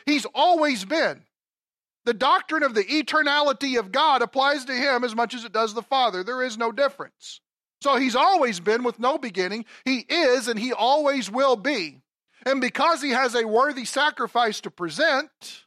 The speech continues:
he needed to be raised from the dead as the great high priest in order to bring that sacrifice into the heavenly temple of God. The priesthood of Aaron was imperfect and it needed to be replaced.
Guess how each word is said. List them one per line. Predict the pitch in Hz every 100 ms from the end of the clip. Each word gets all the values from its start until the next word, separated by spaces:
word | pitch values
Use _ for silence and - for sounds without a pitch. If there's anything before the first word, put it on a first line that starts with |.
| _ _ _ _ _ -
he | 254
needed | 269 330 311
to | 302
be | 302
raised | 254 269 277 233
from | - 262 247
the |
dead | 220 254 226
as | 175
the | 196
great | 208 208
high | 208 196
priest | 208 208 -
in | 185
order | 190
to | 165
bring | 151 202 220
that | 180 165
sacrifice | - 208 185 156 165 156 - _ _ -
into | 180
the | 160
heavenly | 185 170 165
temple | 180 165 156
of | 147 139
God. | 156 139 120 _ _ _ _ _ _ _ _ _ _ _ _ _ _ -
The |
priesthood | - 262 214 254
of | 226
Aaron | 233 254 226
was | 202 214
imperfect | 277 233 226 220 214
and | 208
it | 202 180
needed | 233 220
to | 190
be | 208
replaced. | 190 185 165 147 131 -